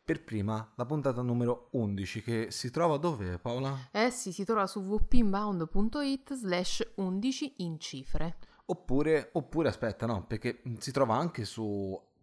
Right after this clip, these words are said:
Speaker 1: iTunes.
Speaker 2: Su iTunes, è chiaro, dove puoi anche iscriverti al nostro podcast e lasciare una recensione. E per arrivare al canale iTunes è facilissimo, cioè basta collegarsi a W P inbound punto it slash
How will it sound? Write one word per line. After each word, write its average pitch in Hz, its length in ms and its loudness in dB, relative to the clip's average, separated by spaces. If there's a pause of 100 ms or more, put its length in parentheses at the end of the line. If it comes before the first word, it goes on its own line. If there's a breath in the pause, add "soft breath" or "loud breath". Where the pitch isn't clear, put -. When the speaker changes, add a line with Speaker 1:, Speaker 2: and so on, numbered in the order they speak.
Speaker 1:
iTunes. 101 140 -4
Speaker 2:
Su 208 240 0
iTunes, 98 340 -2
è 165 160 -4
chiaro, 165 340 0
dove 180 300 -4
puoi 190 180 0
anche 165 240 -4
iscriverti 170 460 -4
al 156 80 -4
nostro 165 340 -6
podcast 247 680 -4
e - 20 0
lasciare 170 320 -6
una 165 100 -4
recensione. 165 840 -6
E - 180 -2
per 220 120 8
arrivare 196 280 6
al 175 140 2
canale 185 320 2
iTunes 196 300 -2
è 170 60 0
facilissimo, 160 760 -4
cioè 160 220 2
basta 170 260 0
collegarsi 180 520 -2
a 156 100 0
W 175 280 -6
P - 100 -4
inbound 160 500 2
punto 180 300 0
it 185 320 -2
slash 165 540 -4